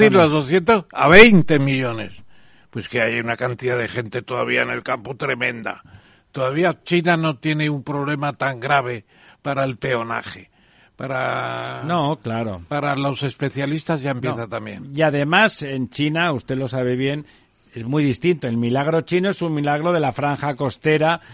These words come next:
Speaker 1: entre Beijing y Shanghái.
Speaker 2: Eh, inicialmente y en gran
Speaker 1: Eh,
Speaker 2: parte. Y
Speaker 1: y
Speaker 2: ahora
Speaker 1: un
Speaker 2: se
Speaker 1: poquitín del interior, pero el resto,
Speaker 2: No,
Speaker 1: la,
Speaker 2: ahora se,
Speaker 1: la,
Speaker 2: ya se va
Speaker 1: la
Speaker 2: llenando.
Speaker 1: China rural,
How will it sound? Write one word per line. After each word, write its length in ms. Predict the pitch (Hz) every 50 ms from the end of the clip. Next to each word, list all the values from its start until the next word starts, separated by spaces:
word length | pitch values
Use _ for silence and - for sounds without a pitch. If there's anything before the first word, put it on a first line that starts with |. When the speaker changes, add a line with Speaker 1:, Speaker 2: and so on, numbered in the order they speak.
| - - -
Speaker 1:
entre 400 | 131 139 139 131 - 143 139 135
Beijing 560 | 131 135 131 127 123 113 127 143 147 151 156 160
y 100 | 160 147
Shanghái. 560 | - 156 139 127 123 127 147 156 160 147 127
Speaker 2:
Eh, 100 | 101 - 156
inicialmente 920 | 160 147 147 147 139 120 107 147 156 151 147 151 156 156 147 - 175 160
y 60 | 143
en 80 | 127 117
gran 180 | 131 127 120 120
Speaker 1:
Eh, 20 |
Speaker 2:
parte. 340 | 113 131 123 - - 127 123
Y 60 | 127
Speaker 1:
y 20 | 135
Speaker 2:
ahora 160 | 147 156 170
Speaker 1:
un 60 | 160
Speaker 2:
se 60 | -
Speaker 1:
poquitín 460 | 180 175 151 165 170 147 175 180 175
del 140 | 170 175 170
interior, 600 | 170 165 160 135 - 170 156 170 180 180 196 190 -
pero 180 | 170 156 139
el 100 | 131 123 120
resto, 460 | 127 135 147 139 - - 185 185 190
Speaker 2:
No, 80 | 190
Speaker 1:
la, 80 | 175 156
Speaker 2:
ahora 140 | 160 165 156
se, 120 | 143 - 156
Speaker 1:
la, 200 | 147 143 - -
Speaker 2:
ya 120 | 160 160
se 140 | 139 - 151
va 100 | 143 135 131
Speaker 1:
la 40 |
Speaker 2:
llenando. 240 | 120 117 120 160 151
Speaker 1:
China 160 | 151 160 165
rural, 680 | 160 156 165 165 160 165 170 175 180 185 196 202 190